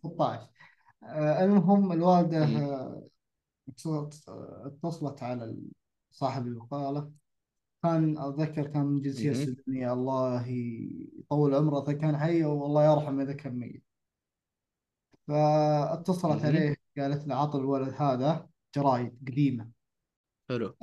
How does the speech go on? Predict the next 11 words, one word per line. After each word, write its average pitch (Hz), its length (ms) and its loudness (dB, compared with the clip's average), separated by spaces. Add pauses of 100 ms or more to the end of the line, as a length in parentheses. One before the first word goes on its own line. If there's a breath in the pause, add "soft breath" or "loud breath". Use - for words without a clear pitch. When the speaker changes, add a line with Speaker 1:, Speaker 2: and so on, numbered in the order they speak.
(120)
Speaker 1:
"تمام، 156 320 0
ما 143 120 0
عندك 127 300 -6
مشكلة." - 420 -12 (280)
فعط-، 202 520 0
عط-، 190 380 0
عط-، - 340 -4
أعطاني 156 640 0
جرايد 139 400 -2
كذا 123 260 -14
كثيرة، 143 640 -4